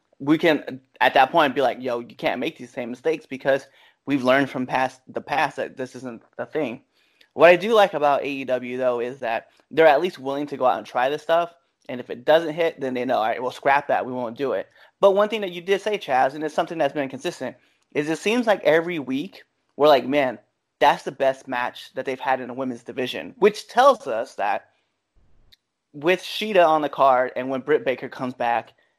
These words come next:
and when we start getting some other talent that can, like, come hold the roster up, like, maybe, like, Big Swole, we'll eventually see her do, uh, Nyla Rose, obviously.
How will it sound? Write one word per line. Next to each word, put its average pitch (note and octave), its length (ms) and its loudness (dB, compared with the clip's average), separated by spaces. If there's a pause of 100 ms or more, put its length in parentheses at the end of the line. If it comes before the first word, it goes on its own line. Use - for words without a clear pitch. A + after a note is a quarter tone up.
(120)
and B2 180 -2
when B2+ 120 -4
we B2+ 100 -6
start C3+ 240 2
getting C3 180 0
some B2 440 -4 (600)
other D#3 380 4
talent D3 500 -6 (140)
that B2+ 200 -4
can, B2 220 -12
like, A#2+ 220 -6
come C3+ 280 -4 (280)
hold D3 420 0
the C3 80 -2
roster B2+ 380 2
up, D#3 200 4
like, A#2+ 200 0
maybe, C3+ 240 -4
like, C3 160 -2
Big B2+ 160 0
Swole, C3+ 340 0
we'll C3+ 140 0
eventually C3+ 400 -4
see C3+ 180 -8
her B2+ 160 0
do, C3+ 380 -4 (380)
uh, B2 280 4 (420)
Nyla B2+ 300 4
Rose, B2+ 380 2
obviously. B2+ 600 -2